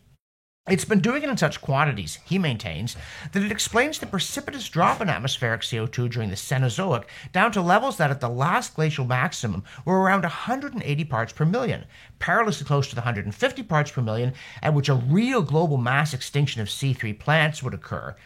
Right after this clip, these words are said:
and would kill everything that depends on them. Now, it's just a theory, of course, but something odd has been happening to atmospheric C O two for a very long time.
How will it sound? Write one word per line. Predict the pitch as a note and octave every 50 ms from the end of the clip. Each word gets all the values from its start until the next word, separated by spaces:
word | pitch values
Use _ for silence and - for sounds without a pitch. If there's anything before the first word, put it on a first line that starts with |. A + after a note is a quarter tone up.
| - - - - - _
and | B2+ C3+ C#3 C3 A#2+ A2
would | F#2+ F#2 -
kill | - - C3 A#2
everything | A2+ G#2 A2 G#2+ A2 G#2
that | F#2 -
depends | - - - A2 A2 A2+ G2 G2
on | D#2
them. | - - - - - _ - - _ _ _ _ _ _ _ _ _ _ _ _ _ _ _ _ _
Now, | E3+ F3 F3+ G#3+
it's | A3 G#3+ -
just | C#4 D#4 D#4+ - -
a | -
theory, | - - B3+ B3 A#3+ D#3+ F#2 B1+ C#2+
of | D#2+ -
course, | - - D2 - - - - - - _ - - - - -
but | - F3+ -
something | - - - G3 A3+ C#4+ D4+ - E4+ - -
odd | B2+ A#2 A2+ G#2
has | G#2 -
been | - G#2+
happening | - A#2+ A#2 A2 - A2 G#2 G2+
to | - -
atmospheric | A2+ G#2+ - B2 - - - A2 G#2+ -
C | - - G#2+ F#2+
O | F#2+
two | G2+ - - F#2 G#2 G#2+ -
for | - - - G#3+
a |
very | F3+ - C3+ G#2 F#2+ F#2+
long | F#2+ G#2+ A2 A#2+ C3
time. | - A#3 A3 C#3 F2 - - -